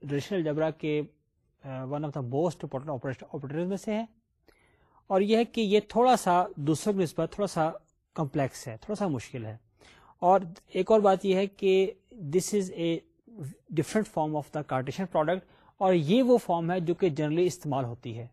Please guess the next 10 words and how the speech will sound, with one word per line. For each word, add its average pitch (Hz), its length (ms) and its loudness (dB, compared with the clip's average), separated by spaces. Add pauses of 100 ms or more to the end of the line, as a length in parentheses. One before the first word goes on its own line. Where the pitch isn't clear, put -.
(840)
یہ 220 400 2
کانسیپٹ - 600 -2
کلیئر 226 260 6
ہونے 220 120 0
میں 220 100 0
آپ 208 140 -2
سے - 180 -8
تھوڑی 220 200 0
سی 208 280 -4 (260)
زیادہ 156 180 0